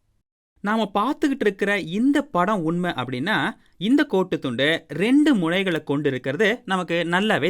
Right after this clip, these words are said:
தெரியுது இல்லையா? சரி, முதல்ல இருக்கிற படத்தை போல தான்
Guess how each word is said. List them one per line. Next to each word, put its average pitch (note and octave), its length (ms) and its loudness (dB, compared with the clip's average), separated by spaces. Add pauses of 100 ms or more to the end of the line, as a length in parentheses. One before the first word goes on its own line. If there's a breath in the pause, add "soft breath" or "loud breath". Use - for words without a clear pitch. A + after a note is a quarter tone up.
தெரியுது A2 400 -2
இல்லையா? F3+ 400 -2 (760)
சரி, - 360 -6 (1160)
முதல்ல G#3+ 440 2
இருக்கிற A3 480 0
படத்தை C#3 340 -4
போல C3 220 -2
தான் G3+ 400 -2